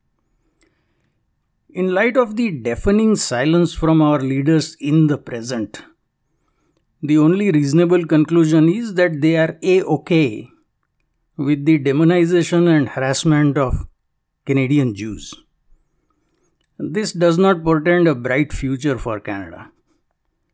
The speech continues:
It is important to separate the expression of support for Palestinian civilians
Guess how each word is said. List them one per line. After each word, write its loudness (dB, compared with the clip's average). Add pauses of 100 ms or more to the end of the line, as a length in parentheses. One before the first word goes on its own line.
(720)
It -6
is 2
important 2
to -2
separate -2
the 2
expression -2
of -2
support -4
for -2
Palestinian 0
civilians -4